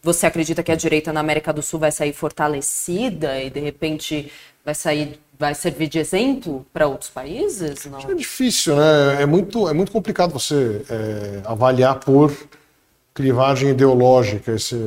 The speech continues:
Speaker 2: essa questão. É, até porque você pode, po-, pode-se dizer que, enfim, houve, houve outros governos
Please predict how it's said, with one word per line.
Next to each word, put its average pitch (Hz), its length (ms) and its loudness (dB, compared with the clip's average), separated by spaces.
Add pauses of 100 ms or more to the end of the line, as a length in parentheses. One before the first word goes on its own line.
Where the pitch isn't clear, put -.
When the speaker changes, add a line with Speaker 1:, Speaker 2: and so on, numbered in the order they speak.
(280)
Speaker 2:
essa 110 160 -8
questão. 117 460 -4 (600)
É, 110 440 -4
até 110 180 -2
porque - 140 -4
você 135 80 -2
pode, 147 200 0 (180)
po-, 143 180 6
pode-se 151 320 2
dizer 147 300 0
que, 196 300 -4 (180)
enfim, 123 500 -4
houve, 135 480 4
houve 147 400 6
outros 143 360 4
governos 127 840 2